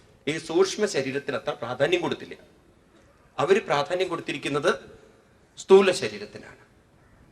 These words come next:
അങ്ങനെ ഇന്നത്തെ മെഡിക്കൽ സയൻസ് ഒക്കെ നോക്കിക്കഴിഞ്ഞാൽ ഫിസിയോളജി, അതായത് ശരീരത്തിന്റെ സിസ്റ്റത്തിന് അവര് പ്രാധാന്യം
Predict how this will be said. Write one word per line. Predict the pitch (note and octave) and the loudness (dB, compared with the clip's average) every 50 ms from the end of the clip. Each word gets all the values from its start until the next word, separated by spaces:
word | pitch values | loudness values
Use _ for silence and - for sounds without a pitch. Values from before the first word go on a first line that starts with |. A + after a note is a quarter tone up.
| - - - _ _ - D#3 | -20 -20 -20 _ _ -6 -2
അങ്ങനെ | E3+ G#3 A#3+ A3+ E3 C#3 - - | 0 2 2 2 2 0 -2 -4
ഇന്നത്തെ | C3 C3+ D3+ - - - B2+ B2 | -6 -6 -4 -4 -6 -6 -6 -6
മെഡിക്കൽ | A#2+ B2+ B2+ - C3 - - | -6 -6 -6 -8 -8 -8 -6
സയൻസ് | C#3+ C#3 C#3+ C3 - C#3 | -6 -6 -6 -6 -8 -8
ഒക്കെ | - C3 A#2+ | -6 -6 -6
നോക്കിക്കഴിഞ്ഞാൽ | A2+ - C#3+ C3+ - A#2 G#2 A2 A2 A2 - - | -6 -8 -10 -10 -8 -8 -8 -8 -10 -12 -10 -10
ഫിസിയോളജി, | C#3 B2+ - F#3 F#3 F#3+ F#3+ F#3 F3+ F3+ G#3 G3+ F#3+ - A2+ | -8 -6 -2 2 4 4 4 4 2 -2 -4 -12 -14 -12 -8
അതായത് | A#2+ C3+ C#3+ C#3 C3+ - - - - - - - - - - | -4 -4 -4 -4 -6 -12 -14 -14 -20 -20 -20 -20 -20 -10 -4
ശരീരത്തിന്റെ | - C3+ C3+ E3 E3+ F#3+ F#3+ F#3+ - F3+ F3 E3+ F#3 G3 G3 - - - | -2 -2 0 0 -2 -2 -2 -2 -4 -6 -4 -4 -6 -6 -6 -10 -10 -8
സിസ്റ്റത്തിന് | - C3+ - - C#3+ C3+ - - D3+ D3+ | -6 -6 -6 -6 -10 -10 -8 -6 -6 -4
അവര് | C#3 D3 E3 - | -4 -4 -4 -2
പ്രാധാന്യം | D#3+ D#3 - C#3+ C#3+ C#3+ B2+ | -2 -4 -2 -4 -6 -6 -6